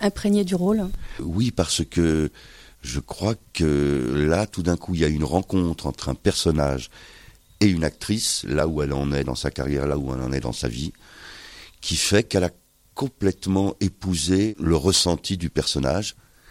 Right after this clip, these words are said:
Speaker 2: si bien qu'elle arrive à une authenticité, sans composer rien, en étant tout à fait vraie, à chaque moment du film.
Speaker 1: Alors, lors de la rencontre avec le public hier soir, il y a eu des réalisateurs, euh, de jeunes réalisateurs présents dans la salle qui ont mis en avant vos qualités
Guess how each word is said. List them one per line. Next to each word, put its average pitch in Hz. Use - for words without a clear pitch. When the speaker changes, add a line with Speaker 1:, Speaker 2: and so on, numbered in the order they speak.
Speaker 2:
si -
bien 80
qu'elle 80
arrive 80
à 76
une 71
authenticité, -
sans 90
composer 78
rien, 67
en 71
étant 69
tout 90
à 80
fait 71
vraie, 64
à -
chaque -
moment 78
du 69
film. -
Speaker 1:
Alors, 185
lors 190
de 185
la 175
rencontre 175
avec 190
le 202
public 196
hier 190
soir, 233
il 185
y 190
a 175
eu 185
des 175
réalisateurs, 208
euh, 180
de 170
jeunes 190
réalisateurs 180
présents 185
dans 175
la 175
salle 233
qui -
ont 175
mis 220
en 202
avant 202
vos 185
qualités 190